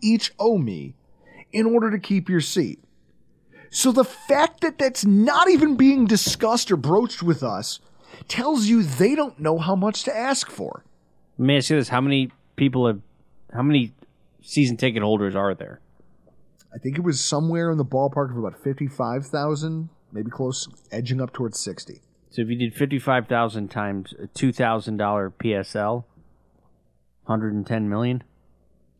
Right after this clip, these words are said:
Speaker 1: It's a hundred and ten mil. <clears throat> I think they're trying to figure out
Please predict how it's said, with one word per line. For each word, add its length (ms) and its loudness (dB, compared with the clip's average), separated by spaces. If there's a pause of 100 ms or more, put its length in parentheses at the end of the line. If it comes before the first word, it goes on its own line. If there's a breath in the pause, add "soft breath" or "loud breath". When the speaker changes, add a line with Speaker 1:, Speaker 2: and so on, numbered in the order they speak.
Speaker 1:
It's 80 -20
a 40 -14
hundred 280 -12
and 80 -12
ten 200 -10
mil. 280 -2 (960)
<clears throat> 280 2 (2000 loud breath)
I 80 0
think 300 2
they're 120 0
trying 280 2
to 60 2
figure 460 0
out 320 4